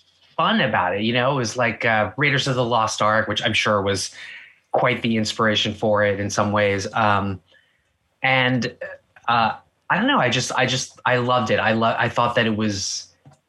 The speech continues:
different from some of the other stuff that we had seen from Jackie. And, um,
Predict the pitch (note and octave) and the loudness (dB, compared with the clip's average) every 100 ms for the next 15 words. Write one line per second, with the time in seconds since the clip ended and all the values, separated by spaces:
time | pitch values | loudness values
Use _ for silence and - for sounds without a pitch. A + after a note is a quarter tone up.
0 | _ _ _ - C3 C3 E3 D#3+ D3+ C3+ | _ _ _ -4 -2 0 -2 -2 -4 -2
1 | C#3 C3 B2 A#2+ A#2+ A#2+ A#2 A2+ A2 - | 0 0 0 2 2 2 2 0 -2 -8
2 | _ - - B2 A2 - - A2 G#2+ A#2 | _ -12 -4 0 -2 -2 -4 -2 -2 -2
3 | - B2 A#2 A#2 - A#2+ B2+ B2 B2 B2 | -2 -2 -2 -2 -2 -2 0 0 0 -2
4 | C3+ C3+ C#3 - - - - _ - A#2 | -4 -6 -8 -14 -20 -20 -20 _ -4 0
5 | A2 A2 G#2+ - A2+ G#2+ G#2 G2+ G#2 G2 | 2 2 0 -2 0 2 2 0 -2 -6